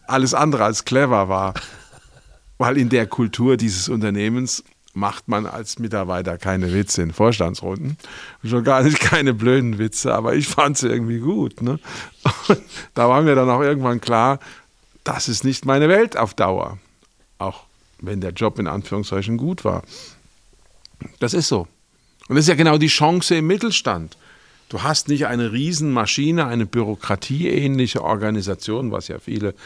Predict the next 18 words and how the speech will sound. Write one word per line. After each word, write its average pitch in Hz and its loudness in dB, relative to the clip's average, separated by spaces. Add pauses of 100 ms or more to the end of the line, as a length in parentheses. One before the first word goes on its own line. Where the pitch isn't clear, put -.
(180)
Großunternehmen 101 -2
heute 92 -4
inzwischen 87 -8
leider 90 -6
sind, 107 -6 (380)
sondern 117 0
du - -2
hast 120 -2
eine 104 -2 (480)
Truppe, 147 -2
die 139 -8
ganz 123 2
stark 131 -4
an 151 -6
einem 151 -6
Eigentümer 165 -2
ausgerichtet 90 -8
ist. 80 -12